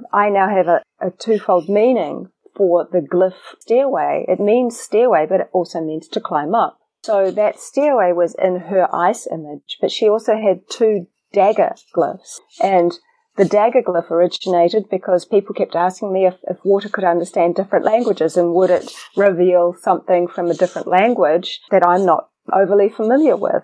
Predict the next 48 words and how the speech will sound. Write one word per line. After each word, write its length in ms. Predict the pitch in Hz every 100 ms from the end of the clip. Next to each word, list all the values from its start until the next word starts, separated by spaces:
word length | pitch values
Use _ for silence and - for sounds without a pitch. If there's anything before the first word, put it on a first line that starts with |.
| -
And 300 | 190 180 175 - _ _ -
it 80 | 185
has 160 | 185
done 160 | 190 190
that 180 | 214 233
multiple 480 | 233 262 240 - 185
times. 540 | - 147 143 180 - _
So 280 | - 220 208
I 80 | 208
used 420 | 214 220 220 -
a 300 | 175 165 -
Latin. 640 | - 190 208 269 - - - _ _ -
I 200 | 202 175
put 180 | 233 214
the 80 | 196
word 240 | 190 175 -
Pugione. 920 | - 247 240 214 190 180 214 156 160 _ _ _ -
I 120 | -
wrote 320 | 175 190 208 233
it 100 | 202
on 100 | 190
a 40 |
piece 240 | 214 196
of 120 | 202 -
paper, 480 | 180 180 208 220 -
put 120 | 226
my 140 | 208 180
petri 360 | 220 196 214
dish 200 | 196 -
of 160 | 190 190
water 220 | 185 202
on 180 | 180 175
top 260 | - 185
of 100 | 202 202
it 120 | -
for 140 | -
thirty 300 | 196 185 185
seconds. 500 | 180 180 180 220 226
I 100 | -
choose 360 | 175 - 196 190
thirty 240 | 202 190
seconds 440 | 185 190 190 190 -
just 220 | 190 -
because 220 | 185 190 175
I 100 | 170
like 340 | 170 180 -
the 60 | 160
number. 420 | 160 190 247